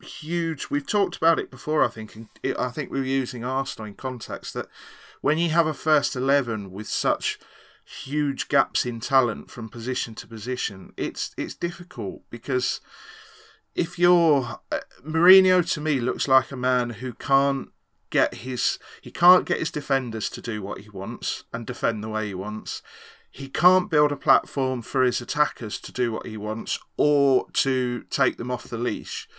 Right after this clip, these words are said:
which is what people are baying for and people think will sort all their problems out. He hasn't got the central midfielder that can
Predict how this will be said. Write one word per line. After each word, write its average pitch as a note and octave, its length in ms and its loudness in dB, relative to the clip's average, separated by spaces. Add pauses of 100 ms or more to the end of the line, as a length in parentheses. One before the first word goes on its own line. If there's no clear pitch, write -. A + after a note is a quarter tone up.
(260)
which C3 240 2
is A#2 140 -4
what A#2+ 240 -4
people C3 340 -4
are A2 60 -2
baying A#2 380 0
for A2 280 -6
and A2 120 -8
people A#2 320 -6
think - 280 -8
will G#2+ 120 -10
sort A#2 320 -4
all A2+ 160 -4
their G#2+ 140 -4
problems G2 500 -8
out. F#2+ 300 -6 (680)
He F3+ 220 0
hasn't E3+ 360 6
got D3 180 4
the B2+ 40 -4
central C3 400 0
midfielder A#2 840 -2 (380)
that A#2 320 4 (560)
can A#2 440 -2